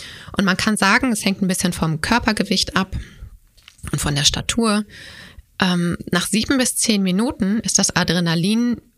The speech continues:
so wieder abgebaut, dass es eigentlich nicht mehr eine große Wirkung hat. Und bei einer Panikattacke,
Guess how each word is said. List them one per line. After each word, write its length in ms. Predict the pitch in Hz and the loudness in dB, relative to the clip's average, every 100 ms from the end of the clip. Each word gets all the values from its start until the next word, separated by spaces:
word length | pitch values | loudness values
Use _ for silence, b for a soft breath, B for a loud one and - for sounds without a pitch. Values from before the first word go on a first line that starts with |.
| _ _ | _ _
so 400 | 160 208 285 - - _ _ _ _ _ _ _ - | 0 2 0 -2 -10 _ _ _ _ _ _ _ -4
wieder 300 | 175 196 - | 0 0 0
abgebaut, 720 | - - - 151 175 226 - - | -2 -2 0 0 0 -2 -4 -2
dass 160 | 180 | -2
es 100 | - | -2
eigentlich 600 | - 160 185 - 180 - - _ _ - - | 0 0 0 -2 -2 -4 -10 _ _ -8 -4
nicht 220 | 185 202 | -2 0
mehr 80 | 180 | 0
eine 120 | 170 | 0
große 400 | - 165 175 156 | -2 -2 -2 -2
Wirkung 380 | 151 - 143 - | -4 -4 -6 -6
hat. 180 | - - - _ B B B B B B B B B B B _ _ _ _ | -10 -12 -16 _ B B B B B B B B B B B _ _ _ _
Und 120 | - 175 | 0 2
bei 60 | |
einer 160 | 175 165 | 2 2
Panikattacke, 960 | - 277 339 - - 160 160 156 160 | 2 2 2 -2 -2 -4 -2 -2 -4